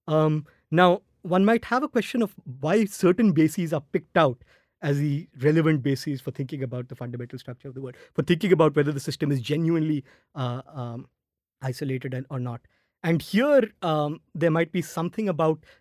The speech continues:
the idea of information carrying degrees of freedom, um, that might be relevant. And there, potentially at least, one might have to define information carrying degrees of freedom in terms of, uh, a relationship with an observer. But I'm not, I'm,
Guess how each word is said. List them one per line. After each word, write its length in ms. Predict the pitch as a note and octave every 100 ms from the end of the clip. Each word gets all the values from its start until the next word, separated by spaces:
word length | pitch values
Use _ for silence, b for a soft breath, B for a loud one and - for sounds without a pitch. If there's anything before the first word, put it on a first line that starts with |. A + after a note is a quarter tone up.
| -
the 220 | D3+ E3
idea 480 | D3 C#3 B2 F3 E3
of 160 | C#3+
information 640 | E3 D#3+ F3 E3 D#3+ E3+ E3
carrying 540 | D3+ C#3 E3 D#3+ D3
degrees 320 | B2+ B2+ D3
of 80 | C#3+
freedom, 380 | - C#3+ B2+ A2+ _ _ _ _
um, 460 | C#3 B2 A#2+ A#2 C#3 D#3
that 160 | B2
might 180 | B2+ B2
be 80 | B2+
relevant. 340 | B2 B2+ B2
And 120 | B2 A#2+
there, 140 | -
potentially 600 | - C3+ F#3 - C#4+ E3
at 140 | C3
least, 220 | A#2 - - _ _ _
one 160 | D3+ D3+
might 160 | C#3+
have 140 | C#3+ -
to 100 | C3+
define 340 | C3 - C#3
information 460 | C3 - B2+ B2 C3
carrying 360 | C3 B2+ B2
degrees 280 | A#2 A#2 B2+
of 80 | A#2+
freedom 300 | - B2 B2
in 80 | A#2+
terms 280 | C3+ C3+ B2+
of, 100 | - _ _ _ _ -
uh, 160 | B2 D3
a 60 |
relationship 480 | B2+ C3+ C#3+ C3+ B2+
with 100 | A#2+
an 60 | A#2+
observer. 300 | A2 D3 A#2+
But 160 | A#2+
I'm 120 | C3
not, 140 | B2+ B2
I'm, 220 | B2+ B2+